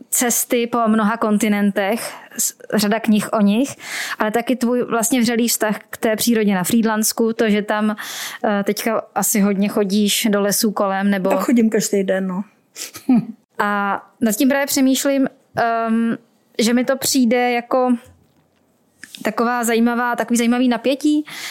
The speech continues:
Speaker 1: eh, mezi tím mít hodně rád to místo, kde žiju,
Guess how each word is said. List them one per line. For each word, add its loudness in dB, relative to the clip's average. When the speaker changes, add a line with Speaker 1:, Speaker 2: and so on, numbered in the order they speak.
Speaker 1:
eh, 0
mezi 0
tím 0
mít 2
hodně 0
rád -2
to 0
místo, 0
kde 2
žiju, 0